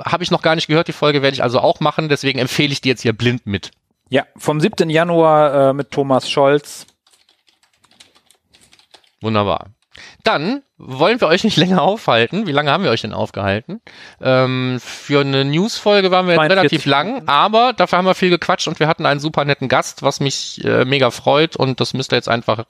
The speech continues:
Speaker 1: mitnehmen, dass eine News-Folge auch mal sehr, länger sein kann.
Speaker 2: Genau.
Speaker 1: So ist das
Speaker 2: Deshalb,
Speaker 1: mit Gästen.
Speaker 2: wenn ihr Feedback habt, äh, gerne auf iTunes positives Feedback. Wenn ihr Kommentare zur Sendung habt, äh, gerne bei uns auf Beyond Patriot.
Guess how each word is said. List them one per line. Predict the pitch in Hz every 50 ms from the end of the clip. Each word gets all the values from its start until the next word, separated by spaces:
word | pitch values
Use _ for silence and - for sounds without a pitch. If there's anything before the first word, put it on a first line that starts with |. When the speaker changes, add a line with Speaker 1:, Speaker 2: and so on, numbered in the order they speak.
| - -
Speaker 1:
mitnehmen, | - 104 107 110 113 110 110 113 127 - 123 110 110 107 104
dass | 104 104 -
eine | 113 107 110
News-Folge | 117 123 - - 117 110 104 101
auch | -
mal | - 95 92 92
sehr, | - - 95 95
länger | - 101 98 92 87 -
sein | 87 87 - -
kann. | - -
Speaker 2:
Genau. | - 165 143 117
Speaker 1:
So | 104 135
ist | 147 151
das | 165
Speaker 2:
Deshalb, | - 175 165 165
Speaker 1:
mit | 156
Gästen. | - - - 131 127 123
Speaker 2:
wenn | 131 170 214
ihr | 233 233 -
Feedback | - 233 214 - - 185 180 - -
habt, | 165 170 170 - _ -
äh, | 175 165 156 151 156 151
gerne | 139 151 160 170 175 175 165
auf | 160 156 - - 160
iTunes | 160 160 156 - - 160 156 - -
positives | - - 165 156 151 156 147 -
Feedback. | - 160 151 _ - 151 147 147 135 131
Wenn | 131 143 165
ihr | 160 151
Kommentare | - - 147 147 135 - 147 135 131
zur | 123 - 139
Sendung | 127 143 139 135 135 135 123 117
habt, | 123 123 117 _ -
äh, | 131 127 120 120
gerne | 120 113 123 123 131 131 127
bei | 117 120 117
uns | 117 120 117 -
auf | 120 117 113 - -
Beyond | 131 127 123 117 117 113 -
Patriot. | - 127 123 117 - - 120 120 110 - -